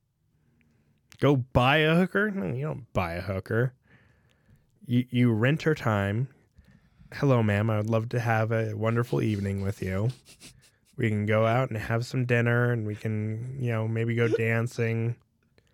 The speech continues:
She's like, "Ah, man, this is gonna be great. I'm gonna get my nails done, and I'm not gonna have to give any play either."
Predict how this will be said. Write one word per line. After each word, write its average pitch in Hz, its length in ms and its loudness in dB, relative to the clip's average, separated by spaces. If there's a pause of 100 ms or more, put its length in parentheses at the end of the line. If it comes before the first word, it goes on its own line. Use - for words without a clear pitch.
(800)
She's 117 280 -6
like, 107 200 0 (380)
"Ah, 131 460 0 (1800)
man, 120 440 -6
this 147 200 -2
is 190 80 -10
gonna 202 180 0
be 123 60 0
great. 117 320 0
I'm 104 60 -2
gonna 160 140 0
get 196 100 -4
my 117 100 0
nails 98 560 -2
done, 87 420 -12 (720)
and 127 380 4
I'm 101 100 0
not 101 200 -2
gonna 107 160 -2
have 101 120 -2
to 104 60 -6
give 104 180 -4
any 98 140 -6
play 95 440 -6
either." 95 320 -8